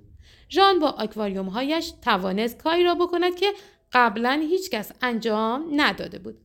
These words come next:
یعنی مشاهده این هشت پای زنده از نزدیک.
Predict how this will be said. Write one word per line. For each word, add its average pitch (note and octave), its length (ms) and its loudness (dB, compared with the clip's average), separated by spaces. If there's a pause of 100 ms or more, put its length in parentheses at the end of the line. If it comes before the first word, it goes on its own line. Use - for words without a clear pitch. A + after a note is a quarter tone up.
(440)
یعنی B3 440 0
مشاهده G#3+ 800 -2 (120)
این A4+ 240 0 (100)
هشت G#4 260 0
پای F#4+ 220 2
زنده F#4+ 520 -2 (640)
از A#3+ 360 0
نزدیک. G3+ 600 -10